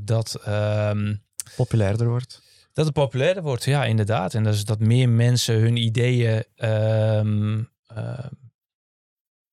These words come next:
Speaker 1: ja, in hun merk met, of met hun merk,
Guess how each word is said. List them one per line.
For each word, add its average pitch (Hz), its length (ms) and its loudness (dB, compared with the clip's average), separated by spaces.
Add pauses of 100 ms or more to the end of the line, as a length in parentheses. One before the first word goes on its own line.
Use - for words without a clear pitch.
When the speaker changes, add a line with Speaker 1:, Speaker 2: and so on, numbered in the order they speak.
(120)
Speaker 1:
ja, 110 180 -10
in 123 200 -2
hun 113 260 2
merk 117 280 2
met, 110 260 -4
of 101 140 -8
met 113 180 0
hun 117 220 4
merk, 117 320 0